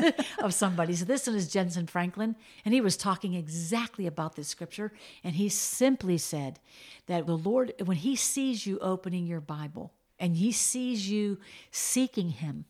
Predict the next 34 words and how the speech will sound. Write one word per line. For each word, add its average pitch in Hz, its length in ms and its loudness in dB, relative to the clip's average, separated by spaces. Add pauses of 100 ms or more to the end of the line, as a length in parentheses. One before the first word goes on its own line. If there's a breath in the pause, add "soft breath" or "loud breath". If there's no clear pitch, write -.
he 277 220 4
gets 233 280 2
<laughs> - 220 2
so 277 100 2
excited 214 640 0
and 175 140 2
saying, 190 340 0
"Ah, 220 320 -2 (300 loud breath)
I 190 100 0
got 226 300 6
her 190 160 4
now. 156 240 2
I 160 80 -2
got 220 240 2
him 190 160 4
now. 147 260 2
Okay, 202 220 0
good. 220 260 4 (340 loud breath)
So 220 80 0
I'll 208 80 0
show 240 280 2
you 214 220 4
through 165 240 -2
this." 147 220 -2
He 262 140 4
gets 294 260 -2
excited 208 560 0
when 175 140 0
he 196 160 0
can 175 300 -2 (280 loud breath)
see - 460 0
us 147 440 -4 (400 soft breath)
pursuing 220 480 2
him. 180 440 -2